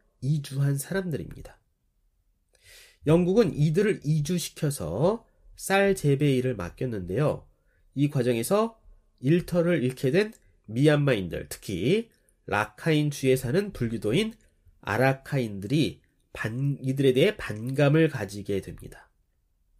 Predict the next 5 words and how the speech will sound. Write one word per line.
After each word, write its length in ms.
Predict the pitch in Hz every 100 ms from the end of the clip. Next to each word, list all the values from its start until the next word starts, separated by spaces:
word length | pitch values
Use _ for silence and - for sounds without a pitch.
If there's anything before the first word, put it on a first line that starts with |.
| - - - -
이후 420 | 160 143 120 180
영국에서 640 | 135 156 170 165 175 170
독립이 440 | 135 135 139 131
된 220 | 127 170 110
미얀마는 640 | 110 110 92 113 143 80